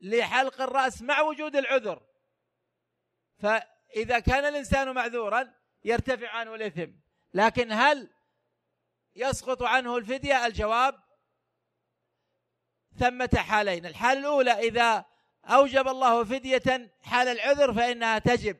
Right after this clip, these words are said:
كما هو في حلق الرأس. أما إذا لم يوجب فدية، لم تذكر، لم يذكر النص فدية،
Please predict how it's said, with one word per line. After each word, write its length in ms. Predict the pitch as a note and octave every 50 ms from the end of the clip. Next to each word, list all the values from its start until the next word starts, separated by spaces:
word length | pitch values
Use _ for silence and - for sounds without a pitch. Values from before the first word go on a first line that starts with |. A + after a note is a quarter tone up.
| _ _ -
كما 200 | - A#3 A#3+ A#3+
هو 300 | A3+ A3 A3+ A#3 A3+ G#3
في 340 | F#3 A3+ A3+ A3+ A3 G3 - _ _ _ _
حلق 400 | _ - - A#3+ B3 B3 - G3+
الرأس. 540 | A3+ A3 A3 A#3 G#3+ F3+ F3 - - - - - _ _ _ _ _ _ _ _ _ _ _ -
أما 280 | G3 A3+ B3 B3+ C4+
إذا 440 | C4+ C4 C4 C4+ B3+ A#3+ B3+ B3 B3
لم 200 | C4 C#4+ C#4+ C#4+
يوجب 400 | C#4+ D4 D4 C#4+ A#3 C4+ B3+ G3+ _ _ _ _ _ _ _ _ C#3+
فدية، 560 | B3 C4+ A3+ A#3 G#3+ F#3+ E3+ - D3 A#2 _ _ _ _ _ _ _ _ _ _ _ _ _ _ _ _ _ _ _ _ _ _ _
لم 300 | D3+ F#3 A3 B3+ B3+ A3
تذكر، 540 | - C4+ C4+ A#3 - - B3 B3 B3+ B3 - -
لم 240 | - G#3 A#3 B3+ B3+
يذكر 300 | C4+ C4 A#3 - C4 B3+
النص 420 | B3+ B3+ B3+ A#3 - - - - - -
فدية، 640 | A#3+ C4 B3+ B3+ A#3+ A3+ G#3+ - G3 A3+ B3 A#3 _